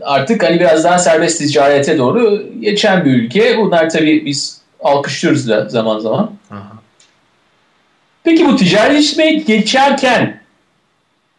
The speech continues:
Speaker 1: niye fikir özgürlüğüne <laughs> önem vermemiz gerekiyor? Ya olmasın kardeşim fikir özgürlüğü. Yani bu Google'ları falan, e, Milli Eğitim Bakanlığı'nın, e, isteğiyle kapatalım. Yani sakıncalı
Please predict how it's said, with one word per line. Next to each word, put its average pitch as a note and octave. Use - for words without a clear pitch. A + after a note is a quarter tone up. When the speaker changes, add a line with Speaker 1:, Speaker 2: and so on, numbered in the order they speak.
Speaker 1:
niye B3
fikir C4+
özgürlüğüne E3+
<laughs> -
önem F#3+
vermemiz D3
gerekiyor? C#3
Ya B3
olmasın A3
kardeşim E3
fikir C#3
özgürlüğü. C3
Yani F3+
bu A3
Google'ları D#3+
falan, D3
e, C#3
Milli F3+
Eğitim E3+
Bakanlığı'nın, C#3
e, B2+
isteğiyle -
kapatalım. D#3+
Yani C#3+
sakıncalı F3+